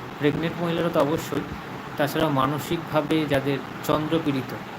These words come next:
সেই সমস্ত ম-, সেই সমস্ত বিশেষত মহিলাদের কথা আগে উল্লেখ করব, তারা এই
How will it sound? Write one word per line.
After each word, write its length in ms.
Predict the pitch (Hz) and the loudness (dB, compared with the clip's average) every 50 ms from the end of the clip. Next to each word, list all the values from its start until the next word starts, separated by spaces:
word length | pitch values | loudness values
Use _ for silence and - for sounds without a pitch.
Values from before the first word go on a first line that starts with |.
| - - - - - - - - - - - - - - - - - - - - - - - | -10 -8 -8 -8 -6 -6 -6 -4 -4 -4 -4 -6 -6 -10 -10 -10 -10 -10 -10 -8 -8 -2 2
সেই 160 | 160 170 160 - | 2 2 4 2
সমস্ত 300 | 165 160 165 156 127 - - 151 139 - - - - - - - - 135 | 2 0 0 0 -2 -2 -2 -2 -4 -4 -8 -8 -10 -10 -10 -8 -4 -2
ম-, 200 | 135 139 143 - - - - - | -2 -2 -2 -2 -6 -8 -8 -4
সেই 140 | - 151 143 147 | -2 -2 0 2
সমস্ত 300 | 151 147 147 143 - - 147 147 143 - - - - - - - - - - - - - | 2 0 0 -2 -2 0 2 2 2 0 -2 -6 -10 -8 -8 -8 -8 -8 -8 -8 -6 -4
বিশেষত 300 | 151 160 170 170 165 170 160 151 | -2 0 2 2 2 2 2 2
মহিলাদের 340 | 151 147 151 160 165 165 160 - | 2 4 4 4 4 4 4 2
কথা 120 | 156 156 156 151 | 2 2 2 2
আগে 100 | 156 151 143 143 | 2 2 0 0
উল্লেখ 220 | 139 135 139 139 - - | 0 0 0 -2 -2 -2
করব, 180 | - 135 131 147 165 180 175 - - - | -4 -4 -2 -2 -4 -4 -6 -6 -2 0
তারা 220 | 139 131 139 156 170 175 - - - - - - - - - - - - - - - - - - - - - - - - - - - - - - - - 147 | 2 2 4 4 2 0 -2 -8 -10 -10 -10 -10 -10 -10 -12 -12 -12 -10 -10 -10 -10 -10 -10 -10 -12 -12 -10 -10 -10 -10 -10 -10 -8 -8 -8 -8 -4 0 0
এই 60 | 151 | 0